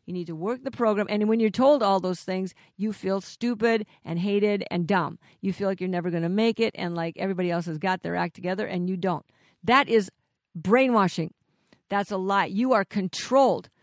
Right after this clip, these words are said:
Then Paul says, after he admitted he was controlled by things he didn't wanna do that were in him, he said, "Who will deliver me?" Now, which one of you will ask and cry out, "Who will deliver me?" That's what you need to ask.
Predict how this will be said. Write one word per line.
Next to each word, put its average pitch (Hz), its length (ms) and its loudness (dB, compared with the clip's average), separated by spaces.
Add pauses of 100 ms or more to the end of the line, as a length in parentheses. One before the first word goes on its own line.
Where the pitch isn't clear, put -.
(160)
Then 277 300 2
Paul 196 260 0
says, 170 340 -6
after 185 220 -2
he 233 120 -2
admitted 202 320 0
he 185 120 0
was 175 160 -2
controlled 190 600 -2 (180)
by 170 120 -2
things 185 300 -6
he 180 80 -8
didn't 190 340 -4 (340)
wanna 175 280 -6
do 226 380 -2 (420)
that 175 140 -2
were 190 80 -2
in 302 160 0
him, 220 280 -4
he 208 140 -8
said, 202 220 -2 (160)
"Who 277 180 2
will 247 140 6
deliver 269 320 4
me?" 202 180 -4 (260)
Now, 208 140 2
which 285 320 0
one 277 120 0
of 226 80 -2
you 226 120 2
will 214 140 2
ask 202 300 0
and 196 120 -4
cry 208 300 2
out, 190 160 2 (120)
"Who 330 240 8
will 247 140 8
deliver 220 380 0
me?" 208 160 -4 (580)
That's 254 260 4
what 302 160 -2
you 285 80 4
need 226 140 2
to 220 60 4
ask. 170 260 -2